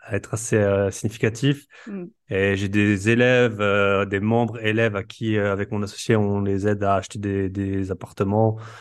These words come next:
Speaker 1: J'écris des livres, des formations. Tout ça, on va en parler, je pense.
Speaker 2: On va en parler. <laughs> C'est ça. Euh, on va parler justement, ouais, de tes différentes sources de revenus et, euh, de la, diversifier ces sources de revenus. Donc, c'est t-, quoi pour toi la diversification ?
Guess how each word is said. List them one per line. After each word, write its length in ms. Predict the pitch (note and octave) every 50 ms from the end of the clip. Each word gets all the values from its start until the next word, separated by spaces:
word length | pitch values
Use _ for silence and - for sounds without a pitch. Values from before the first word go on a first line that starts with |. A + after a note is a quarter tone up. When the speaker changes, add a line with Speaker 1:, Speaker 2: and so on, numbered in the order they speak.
| - - _
Speaker 1:
J'écris 300 | - - F#2+ - - -
des 140 | G2 F2+ E2+
livres, 320 | F2 F2 F#2 F#2+ F#2+ F#2+ F#2
des 80 | F2
formations. 500 | E2+ - - F2 F2+ F#2 F2 - - -
Tout 100 | - -
ça, 120 | - C3+ B2
on 80 | A#2+
va 80 | G#2+ G2+
en 80 | G2
parler, 260 | F2+ - G#2 G#2+ A2+ A2
je 80 | G#2+
pense. 180 | A2 A#2 F#2+ -
Speaker 2:
On 140 | G3+ G3 F3+
va 80 | F3+
en 100 | F3+ F#3
parler. 360 | F3+ G3+ F3 F3 F3 F3 - _ -
<laughs> 400 | G3 - - - - G3 F3+ _ _ _ _ _ _ -
C'est 100 | - D#3+ D#3+ D#3+
ça. 100 | D#3+ - - C#4 D4+ - - - - - _ - -
Euh, 400 | F#3 F3 E3 E3 - - - - -
on 100 | F3 F#3
va 140 | E3+ F3+ F3+
parler 320 | - F#3 E3+ E3+ F3+ F#3
justement, 360 | F#3+ F#3 F3+ - E3+ F3 F3+ F#3
ouais, 100 | F3+ E3+
de 120 | D#3 D#3
tes 520 | D3+ - D#3+ D3+ C#3+ D3+ D3 - - - -
différentes 400 | - G#3 A#3 - A#3+ G3+ F3 F3+
sources 220 | - - G3 F#3+ F#3
de 60 | F3
revenus 580 | E3+ D#3 D#3+ D3 D#3 F3+ G3 A3+ C4 C#4+ D#4 D4+ - _ _ -
et, 340 | F#3 F3+ F3 E3+ E3+ E3 D#3+
euh, 140 | D#3+ D#3 D3
de 120 | D3 D#3
la, 200 | D3+ - - - - -
diversifier 680 | D#3 E3 B3+ D4 B3 A#3 A3 - - F#3 - - F#3 F3+
ces 120 | - -
sources 280 | D3 - - D#3+ D#3+ D#3
de 80 | D#3 D3+
revenus. 420 | C#3+ D3 C#3+ D3+ E3+ G3 G#3+ -
Donc, 240 | - E3 E3 D#3+ D3+
c'est 280 | - - - - - E3+
t-, 160 | - - - - - _ _
quoi 260 | - - B3 B3+ B3+ C#4 - _
pour 260 | - G3 F#3+ - -
toi 360 | - - - A3 A3+ A#3+ - _ _ _ -
la 300 | F#3+ F#3 F3 E3 D#3 D#3
diversification ? 800 | D3+ E3 G3+ A3 A3 - - - A3 A3 - F3+ - - D3